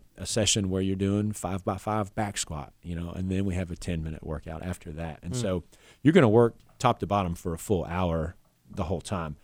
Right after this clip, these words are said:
Speaker 1: Now, the workout of the day
Speaker 2: Might only be
Speaker 1: might only be five minutes, may only be fifteen minutes, you know,
Speaker 2: That's
Speaker 1: whatever
Speaker 2: good.
Speaker 1: that is.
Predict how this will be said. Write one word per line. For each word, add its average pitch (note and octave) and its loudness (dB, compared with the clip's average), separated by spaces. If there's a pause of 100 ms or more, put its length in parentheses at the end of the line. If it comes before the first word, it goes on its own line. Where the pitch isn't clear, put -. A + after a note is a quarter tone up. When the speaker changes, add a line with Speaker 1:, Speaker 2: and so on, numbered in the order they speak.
(260)
Speaker 1:
Now, G#2 0 (120)
the G#2 0
workout G#2 2
of F2+ -2
the F2+ -6
day E2+ 0 (340)
Speaker 2:
Might C#3 2
only B2+ 2
be A2 0
Speaker 1:
might G#2 4
only F#2+ 4
be A#2 4
five D2 -6
minutes, - -10
may F#2+ 0
only F2+ 0
be F#2 -2
fifteen G2 -2
minutes, C#2+ -8
you G2+ 0
know, F#2 0
Speaker 2:
That's F#2+ -2
Speaker 1:
whatever A2 6
Speaker 2:
good. F2+ 2
Speaker 1:
that F2+ -2
is. F2 -2